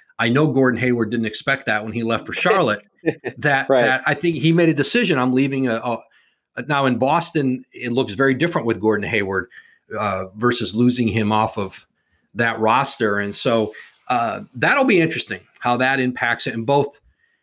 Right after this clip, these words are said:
Speaker 1: you know, the East and the West. And Oklahoma City has got,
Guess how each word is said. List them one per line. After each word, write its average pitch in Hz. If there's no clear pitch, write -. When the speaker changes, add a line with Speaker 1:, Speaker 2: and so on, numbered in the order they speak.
Speaker 1:
you 156
know, 135
the 135
East 151
and 127
the 113
West. 104
And 107
Oklahoma 165
City 151
has 110
got, 110